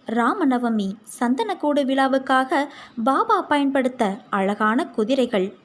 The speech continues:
வெள்ளி ரதம், பல்லக்கு போன்றவை பாபாவுக்கு பணக்கார பக்தர்களால் அன்பளிப்பாக வழங்கப்பட்டன. சுமார் நூறு ஆண்டுகளுக்கு முன்பே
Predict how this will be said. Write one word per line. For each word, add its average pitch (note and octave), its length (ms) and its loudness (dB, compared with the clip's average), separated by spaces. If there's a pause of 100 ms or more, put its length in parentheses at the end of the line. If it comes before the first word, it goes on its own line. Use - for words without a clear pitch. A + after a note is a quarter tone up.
வெள்ளி C#4 320 0
ரதம், A3 360 -2 (240)
பல்லக்கு E4+ 480 0
போன்றவை C#4 520 2 (440)
பாபாவுக்கு D#4+ 600 2
பணக்கார B3+ 580 0
பக்தர்களால் A3 680 -2 (180)
அன்பளிப்பாக G3+ 680 0
வழங்கப்பட்டன. G#3 680 -2 (440)
சுமார் E4 440 -2
நூறு A#3+ 380 2
ஆண்டுகளுக்கு D4 540 0
முன்பே C4 380 2